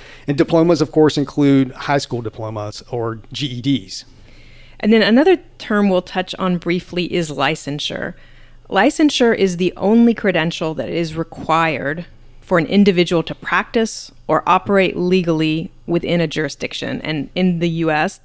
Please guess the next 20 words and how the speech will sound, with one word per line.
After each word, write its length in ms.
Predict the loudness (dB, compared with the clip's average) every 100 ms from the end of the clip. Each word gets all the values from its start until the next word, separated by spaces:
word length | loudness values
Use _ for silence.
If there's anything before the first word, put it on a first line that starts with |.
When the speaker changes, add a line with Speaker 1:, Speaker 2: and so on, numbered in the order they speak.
| -10
Speaker 2:
that 160 | -6 -6
jurisdiction 680 | -4 -6 -6 -10 -6 -6 -6
is 200 | -8 -4
usually 640 | -4 -2 -4 -4 -6 -8
a 80 | -10
state. 540 | -10 -12 -12 -14 -18 -20 -20 -20 -20 -20 -6
So 140 | 0
examples 520 | 2 4 4 4 2 0
that 100 | 2
you 140 | 4
might 240 | 4 2
be 180 | 0 -2
familiar 420 | 0 2 4 6
with 360 | 6 4 4 0
include 400 | -4 -2 -2 -2
a 340 | 0 0 -2 -6 -18 -20 -10
licensed 680 | -2 -2 -2 -2 -2 -2 -2
real 200 | -2 -2
estate 300 | -4 -6 -6
agent 420 | -8 -8 -10 -12